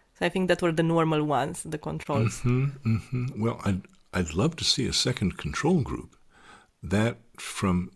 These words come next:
Speaker 2: say, maybe, uh, autoimmune sclerosing cholangitis or P S C patients,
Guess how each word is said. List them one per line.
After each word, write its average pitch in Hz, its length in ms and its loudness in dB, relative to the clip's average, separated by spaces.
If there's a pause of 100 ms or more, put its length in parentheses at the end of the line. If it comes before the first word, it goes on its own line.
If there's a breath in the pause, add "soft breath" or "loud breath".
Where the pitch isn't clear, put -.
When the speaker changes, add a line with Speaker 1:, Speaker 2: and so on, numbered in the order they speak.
Speaker 2:
say, 82 460 0
maybe, 98 1000 0
uh, 71 400 -8 (960 loud breath)
autoimmune 98 480 6
sclerosing 92 500 2
cholangitis 90 1040 -2
or 64 340 -8 (600)
P 98 240 2
S 87 100 0
C 127 440 0 (920)
patients, 117 540 -2